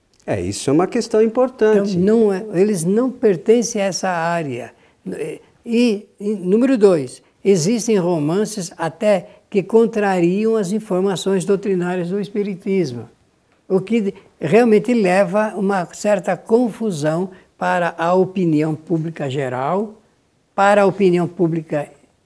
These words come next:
Speaker 2: restrita, espí-, espírita, e é por isso que eu mencionei aquele fato de que as editoras deveriam tomar o cuidado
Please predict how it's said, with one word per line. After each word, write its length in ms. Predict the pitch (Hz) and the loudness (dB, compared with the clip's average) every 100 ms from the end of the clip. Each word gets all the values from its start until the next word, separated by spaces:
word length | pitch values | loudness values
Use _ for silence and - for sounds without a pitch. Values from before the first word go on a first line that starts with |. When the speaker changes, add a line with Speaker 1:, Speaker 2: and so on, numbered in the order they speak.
| _ _ | _ _
Speaker 2:
restrita, 720 | 143 185 185 170 170 196 196 | 0 0 0 -2 -2 -2 -4
espí-, 720 | 190 - - 151 139 - 147 | -6 -8 -4 -2 -2 -4 -8
espírita, 800 | 127 - 190 214 226 220 220 214 - _ _ | -8 -4 0 2 0 -2 -4 -6 -12 _ _
e 140 | 202 214 | 0 2
é 100 | 220 | 2
por 260 | 220 240 | 0 -2
isso 240 | 208 185 196 | 0 -2 -4
que 140 | - | 0
eu 80 | 202 | 0
mencionei 920 | 202 214 180 220 208 180 180 185 185 - | 2 0 0 0 2 2 2 2 -2 -8
aquele 340 | - 156 196 190 | -8 -4 -4 -4
fato 440 | - 156 160 190 | -2 -2 -2 -4
de 140 | 175 | -6
que 140 | 175 180 | -6 -6
as 180 | 143 127 | -6 -6
editoras 640 | 135 131 - 165 202 170 | -8 -8 -2 0 2 0
deveriam 680 | 143 143 143 143 135 147 196 | -2 -2 -2 -2 -2 -2 -2
tomar 420 | 190 226 160 151 | -2 -2 -2 -2
o 80 | 147 | -4
cuidado 560 | 131 202 147 139 165 | -4 -4 -2 -2 -4